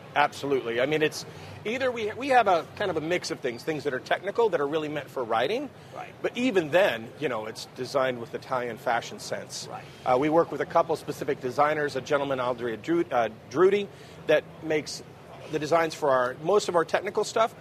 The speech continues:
Speaker 1: But then when we get into the position of our lifestyle elements, it is very youthful. It's either sporting,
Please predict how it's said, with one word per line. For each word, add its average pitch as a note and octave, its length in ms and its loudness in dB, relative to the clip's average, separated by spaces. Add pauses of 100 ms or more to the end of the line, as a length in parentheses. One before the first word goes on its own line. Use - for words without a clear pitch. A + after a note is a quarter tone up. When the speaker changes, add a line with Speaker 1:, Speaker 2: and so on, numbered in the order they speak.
(300)
Speaker 1:
But E3 120 -2
then A#3 240 4
when F#3+ 140 4
we F3 80 2
get F3 180 4
into F3 240 0
the D3 100 0
position D3+ 520 -4
of B2+ 260 -2
our B2+ 140 2
lifestyle D3 560 2
elements, A2 460 -6 (340)
it D#3+ 140 2
is C#3+ 180 2
very C3 380 2
youthful. G2+ 520 -6
It's A#2 200 -8
either A#2+ 220 -2
sporting, F3+ 680 2